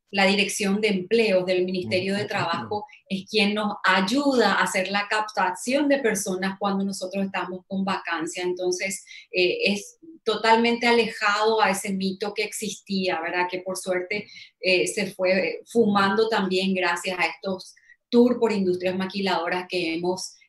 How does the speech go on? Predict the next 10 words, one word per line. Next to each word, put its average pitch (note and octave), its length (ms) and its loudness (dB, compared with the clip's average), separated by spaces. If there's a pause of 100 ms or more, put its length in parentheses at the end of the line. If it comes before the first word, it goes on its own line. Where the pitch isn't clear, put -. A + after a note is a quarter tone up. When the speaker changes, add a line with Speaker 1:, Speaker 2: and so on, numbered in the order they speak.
Speaker 1:
eh, E3+ 400 0
creado F#3+ 600 2
durante, F3+ 640 -2
eh, - 300 -8
nuestros F3+ 360 -4
eventos F#3 640 0
en F3+ 140 -2
todo F3+ 180 -2
el F3+ 120 0
año. F3 320 -2